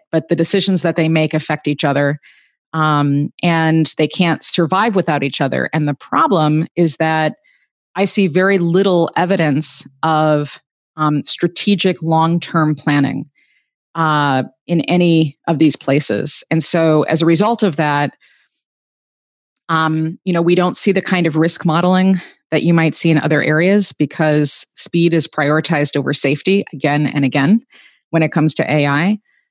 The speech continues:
Uh, and by the way, that's not the first time. Um, artificial intelligence in the modern era has been around since the nineteen fifties. And the same exuberance that we're seeing today was present in the nineteen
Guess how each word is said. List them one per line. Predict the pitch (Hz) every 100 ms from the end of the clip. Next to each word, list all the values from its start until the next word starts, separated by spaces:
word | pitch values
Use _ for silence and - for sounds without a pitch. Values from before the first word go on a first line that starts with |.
| _ -
Uh, | 165
and | 202
by | 196
the | 196
way, | 196
that's | 170 185
not | 180
the | 170
first | - 165 -
time. | 180 185 190 196 -
Um, | 165 151 151 147 -
artificial | 185 190 185 170
intelligence | 151 - 160 165 175 160
in | 151
the |
modern | 151 143 147 156
era | 147 151 160
has | 151 135
been | 151
around | 143 160 151 156
since | - 151 -
the |
nineteen | 143 147 143 147
fifties. | 147 160 - 190 202 - - - _ _ -
And | 165 160
the |
same | 160 180 180
exuberance | 165 151 170 175 190 208 208 - -
that | - 127
we're | 165
seeing | 160 170 156 151
today | - 139 151 147 170 220 208 _ _ -
was | 160 151
present | - 151 160 151
in | 160
the | 156
nineteen | 151 147 156